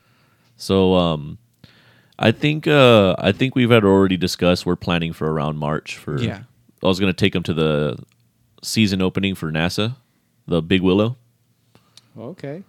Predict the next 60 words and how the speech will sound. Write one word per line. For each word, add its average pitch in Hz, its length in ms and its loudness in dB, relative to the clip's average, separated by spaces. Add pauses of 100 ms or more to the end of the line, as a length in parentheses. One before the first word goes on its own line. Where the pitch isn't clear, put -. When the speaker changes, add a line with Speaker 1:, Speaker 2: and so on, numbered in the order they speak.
(600)
Speaker 1:
That'll 101 260 -2
be 110 140 2
a - 20 2
Speaker 3:
Excellent. 95 240 0
Speaker 1:
fun 90 60 -4
one 87 140 -2
to 87 60 -4
get 85 160 -2
him 85 80 -6
started. 87 460 -2
It's - 180 -14
high, 98 420 2
you 113 60 -8
know, 92 200 2
it's - 200 -6
not 107 300 0
too 117 200 0
many 110 220 0
turns 104 400 -2
or 90 60 -4
too 110 160 -2
technical. 95 680 0
He 101 140 -2
can 87 200 -2
really 95 280 4
open 92 260 4
up 95 200 2
that 85 220 2
Mustang 90 420 -2
of 90 80 0
his 92 260 2
and 82 80 -6
have 85 160 -2
some 82 120 -10
fun. 87 460 -2
Speaker 2:
Yeah. 117 260 -10 (640)
Speaker 3:
There 110 200 -20
you 110 60 -20
go. 156 260 -18 (680)
Speaker 1:
But 87 160 2
he's, 117 180 -2
he'll, 135 200 0
he'll 143 160 4
be 104 180 4
out. 80 180 0
I 92 80 2
just 98 220 -2
don't 90 180 -2
wanna 80 340 -4 (220)
drag 90 260 2
him 82 120 -4
out 80 260 -4
and 69 200 -14
it's - 260 -20 (520)
not 92 420 -2
comfortable. 78 500 -8
That, - 200 -12
you 110 140 -2
know, 101 140 2
it, 85 260 0